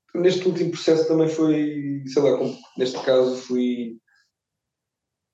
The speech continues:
já foi, quer dizer, os takes diretos foram gravados pelo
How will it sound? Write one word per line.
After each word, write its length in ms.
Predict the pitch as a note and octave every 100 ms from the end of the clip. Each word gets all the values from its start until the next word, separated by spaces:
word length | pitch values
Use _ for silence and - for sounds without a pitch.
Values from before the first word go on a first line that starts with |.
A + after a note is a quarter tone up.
| _ _ -
já 200 | C3 C3
foi, 540 | - - C3 C3 B2
quer 100 | -
dizer, 380 | A#2+ B2 A#2 A2
os 100 | A2+
takes 200 | - A#2+
diretos 280 | A#2+ B2 -
foram 180 | - A2+
gravados 380 | A2+ A2+ A2 A2
pelo 400 | - A2 G#2+